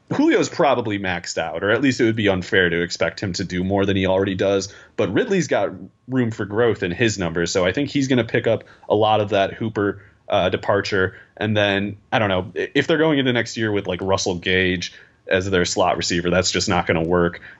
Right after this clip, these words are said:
Um, but if they do add someone formidable in the draft, then I guess might have to reassess, uh,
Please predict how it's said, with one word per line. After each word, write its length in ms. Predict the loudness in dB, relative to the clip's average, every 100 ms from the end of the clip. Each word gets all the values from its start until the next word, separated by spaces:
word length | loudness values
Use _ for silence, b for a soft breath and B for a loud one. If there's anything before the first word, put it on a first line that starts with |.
| 0
Um, 320 | 2 2 2
but 100 | 0
if 80 | 2
they 120 | 2
do 180 | 2 2
add 180 | 2
someone 580 | 0 0 0 0 -2 -8 -16 _ _ _
formidable 560 | -4 -2 0 2 2 0
in 60 |
the 80 | 0
draft, 560 | 0 2 4 2 -4 -4
then 160 | -2
I 80 | 0
guess 280 | 0 -2 -8 -20 _
might 420 | -6 -2 0 2
have 140 | 2 2
to 80 | -2
reassess, 600 | -2 -2 0 0 -2 -8 -2
uh, 300 | -2 -2